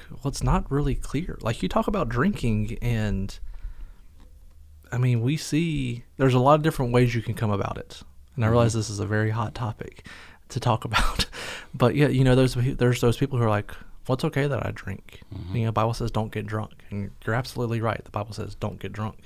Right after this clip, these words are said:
Speaker 1: The reason why I don't drink is, one, because pastors are called to not drink. We see that in Paul talking to Timothy, "Hey, pastors shouldn't drink." You know, but we also see that the way the world looks upon it, that it can hurt your witness.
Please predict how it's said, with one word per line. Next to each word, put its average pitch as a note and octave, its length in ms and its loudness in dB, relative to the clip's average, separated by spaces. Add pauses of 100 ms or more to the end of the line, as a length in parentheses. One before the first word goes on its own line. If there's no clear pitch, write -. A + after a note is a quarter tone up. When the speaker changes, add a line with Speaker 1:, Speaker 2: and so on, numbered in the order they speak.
(800)
Speaker 1:
The A2 120 -6
reason A#2+ 320 2
why G#2+ 260 0 (240)
I F#3 220 2
don't A#2 240 2
drink G#2 380 -4
is, G#2 320 -4
one, B2+ 280 2
because A2 240 -2
pastors A2+ 360 0
are A2 80 -2
called A2+ 300 0
to - 140 -6
not - 180 -4
drink. - 400 -12 (400)
We A2 120 -4
see A2 160 -4
that G2+ 260 -4
in G2 220 -6
Paul G2+ 320 -2
talking - 320 -8
to G#2 60 -8
Timothy, G#2+ 400 -6
"Hey, - 240 -8 (260)
pastors - 320 -10
shouldn't - 220 -10
drink." G#2+ 280 -8 (480)
You A2+ 120 -2
know, G#2 100 -4
but A#2 100 2
we B2 120 4
also D3 240 2
see G#2+ 420 -2
that G2+ 540 -6 (540)
the B2+ 80 2
way A#2+ 200 2
the A#2 120 2
world G#2+ 200 0
looks A2 220 -4
upon B2 240 -4
it, - 120 -10
that G#2 120 -6
it G#2+ 60 -4
can G#2+ 140 -6
hurt A2+ 240 0
your G#2 80 -4
witness. - 580 -6